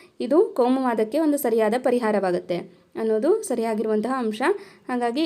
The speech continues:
ಈ ಒಂದು ಸಮಸ್ಯೆಯ ಮು-, ಈ ಒಂದು ಪರಿಹಾರದ ಮೂಲಕ ಕೋಮುವಾದ ಸಮಸ್ಯೆಯನ್ನು ನಾವು ಹೋಗಲಾಡಿಸ್ಬೋದು. ಓಕೆನಾ? So ಇದಕ್ಕೆ ಸಂಬಂಧಪಟ್ಟಂತಹ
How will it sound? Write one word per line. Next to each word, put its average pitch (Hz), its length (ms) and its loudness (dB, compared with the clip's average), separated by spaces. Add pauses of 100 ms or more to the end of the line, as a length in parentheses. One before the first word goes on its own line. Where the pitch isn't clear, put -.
ಈ 269 40 0
ಒಂದು 262 260 2
ಸಮಸ್ಯೆಯ 262 500 0
ಮು-, 262 260 -2
ಈ 262 40 2
ಒಂದು 294 220 4
ಪರಿಹಾರದ 254 460 2
ಮೂಲಕ 247 180 -2 (140)
ಕೋಮುವಾದ 254 440 4
ಸಮಸ್ಯೆಯನ್ನು 220 640 -2
ನಾವು 240 180 -4
ಹೋಗಲಾಡಿಸ್ಬೋದು. 202 600 0 (460)
ಓಕೆನಾ? 269 280 -4 (380)
So 294 140 -2
ಇದಕ್ಕೆ 285 220 2
ಸಂಬಂಧಪಟ್ಟಂತಹ 254 600 -2